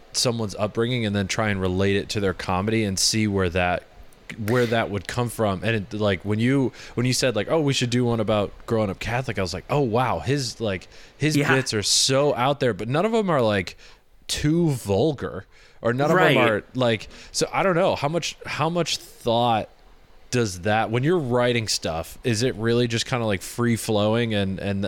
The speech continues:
Speaker 1: or do you put in thought of, like, "Oh, well, like, I know some people with Catholic parents are like, 'Oh no, I try not to,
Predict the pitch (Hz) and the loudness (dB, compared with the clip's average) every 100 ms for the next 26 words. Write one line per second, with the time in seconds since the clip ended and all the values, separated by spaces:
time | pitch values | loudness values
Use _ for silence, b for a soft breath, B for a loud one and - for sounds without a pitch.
0 | - 107 101 85 107 127 117 131 127 123 | 0 0 0 -2 0 0 0 -2 2 2
1 | 117 - 110 113 110 101 90 98 95 92 | 0 -4 0 2 2 0 -2 0 0 2
2 | 110 123 117 113 107 - B B B 101 | 2 2 4 4 2 0 B B B 0
3 | 87 - 92 104 113 - 117 113 113 104 | 0 -4 -4 0 0 2 -2 0 0 0
4 | 95 107 104 95 - 104 104 92 85 85 | 0 -2 -2 -4 -2 -2 0 -2 -2 0
5 | 98 95 90 - 98 92 90 87 85 | 0 2 0 0 -2 0 -2 -4 -8